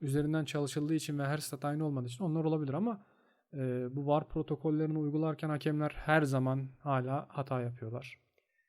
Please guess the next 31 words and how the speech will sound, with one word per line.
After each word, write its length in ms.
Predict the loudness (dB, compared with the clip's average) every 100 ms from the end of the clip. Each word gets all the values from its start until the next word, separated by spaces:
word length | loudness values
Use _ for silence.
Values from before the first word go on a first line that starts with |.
| _ -10
Ya 120 | -2
da, 280 | -2 -2 -6 -12
e, 120 | -8 -6 -6 -6 -10 -14 _ _ _ _ _ _ _ -6
para 220 | -2 -2
kaybetmemek 640 | 0 2 2 0 -4 -8
için 280 | -6 -6 -6 _ _ _ _
kendilerini 520 | -6 -4 -2 0 0
biraz 240 | 0 -2 0
daha 120 | 0
geri 260 | 2 2 2
plana 260 | -2 -2
atıp 260 | -2 -4 -8 _ _ _ _
oyuncuların 600 | -2 2 2 2 0 -2 -2
kendi 280 | -2 0
kendine 280 | 0 0 2
oynayıp 400 | 4 4 2 -2
işte 180 | -8 -8
takılmalarını 680 | -6 -2 0 2 0 0 -2
bekliyorlar. 460 | -4 -6 -4 -4
varda 380 | 0 0 0 0
nasıl 200 | -2 -4
olsa 160 | -6 -6
iptal 300 | -4 -2 -2
eder 240 | -4 -4
diye 140 | -4
düşünüyorlar. 520 | -4 -8 -8 -6 -8 -12 _ _ _ _ _ -8
Onun 220 | -4 -2
dışında 300 | -2 0 2
Andoni'nin 520 | 4 4 4 4 2
pozisyonunda, 760 | 4 2 2 0 0 2 0 0 _ _ _ _ _
e, 640 | -2 0 0 0 0 0